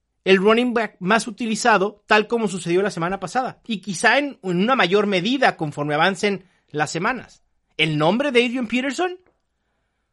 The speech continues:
O sea, los Titans no le deben absolutamente nada a Peterson, más que su salario, punto. Entonces, me gustaría especular con Deonte Foreman, especialmente en ligas un poco más profundas.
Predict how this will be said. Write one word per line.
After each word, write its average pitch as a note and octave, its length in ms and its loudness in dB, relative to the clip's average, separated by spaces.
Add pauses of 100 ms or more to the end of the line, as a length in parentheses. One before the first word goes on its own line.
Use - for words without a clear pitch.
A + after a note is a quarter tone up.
(400)
O - 40 -20
sea, A3 120 2
los G#3 160 0
Titans B3+ 300 2
no G#3 140 4
le C4+ 120 6
deben C4 260 2
absolutamente A#3+ 720 -2
nada A3+ 280 4
a - 100 -2
Peterson, G#3+ 560 -4
más E3 220 -4
que D#3+ 340 -8
su - 180 -8
salario, F3+ 560 0
punto. A#3+ 520 -8 (2250)
Entonces, C4+ 440 0 (240)
me A3 200 4
gustaría A#3 720 0 (200)
especular F#3 600 2
con F#3+ 180 -2
Deonte F3 300 0
Foreman, F#3 500 4 (320)
especialmente A3 720 2
en G3+ 80 2
ligas G3 320 2
un F3+ 100 -2
poco F3+ 220 -2
más D3+ 180 -2
profundas. A2+ 600 -14